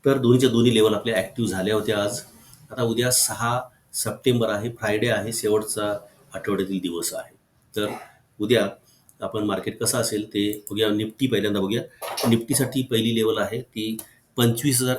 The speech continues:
एकशे ऐंशी ही लेवल मार्क करायची आहे. पंचवीस हजार एकशे ऐंशी. हां, पंचवीस हजार एकशे ऐंशी. अ, आणि पंचवीस हजार एकशे पन्नास. लहान लहान लेवल आहेत.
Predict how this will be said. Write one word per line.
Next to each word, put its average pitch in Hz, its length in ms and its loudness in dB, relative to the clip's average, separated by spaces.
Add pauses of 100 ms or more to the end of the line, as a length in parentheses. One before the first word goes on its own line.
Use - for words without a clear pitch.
एकशे 117 260 0 (120)
ऐंशी 107 360 2
ही 110 160 2
लेवल 107 200 2
मार्क 90 220 0
करायची - 360 -14
आहे. - 160 -10
पंचवीस 107 300 -4
हजार 110 140 -4 (100)
एकशे 113 280 -2 (100)
ऐंशी. 90 460 -2 (2750)
हां, - 80 -14 (400)
पंचवीस 98 200 -4
हजार 107 120 4
एकशे 107 180 -2
ऐंशी. 101 380 0 (1080)
अ, 92 40 -8
आणि 98 540 2 (420)
पंचवीस 117 420 4
हजार 113 220 2
एकशे - 240 0
पन्नास. - 760 4 (2000)
लहान 95 200 -4
लहान 110 160 0
लेवल 107 200 4
आहेत. 113 140 -2